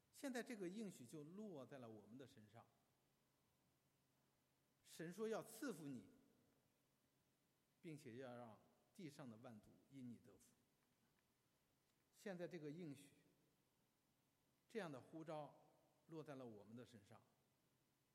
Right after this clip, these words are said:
神呼召我们要分别为圣，属于神。神说要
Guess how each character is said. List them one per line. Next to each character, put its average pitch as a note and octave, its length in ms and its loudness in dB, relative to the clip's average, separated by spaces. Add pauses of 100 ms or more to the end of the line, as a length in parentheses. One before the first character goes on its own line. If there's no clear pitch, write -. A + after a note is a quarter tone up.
(360)
神 D#3+ 160 -4
呼 A3+ 180 -2
召 A#3+ 120 8
我 F3 160 6
们 G2 180 -6 (1000)
要 D3 120 2
分 F#3+ 320 0
别 C#3+ 160 2
为 B2+ 160 -2
圣， A#2+ 220 -2
属 A2+ 180 -6
于 A#2 140 -4
神。 G#2+ 180 -8 (640)
神 G3 200 4
说 A3+ 260 6
要 G#3 280 8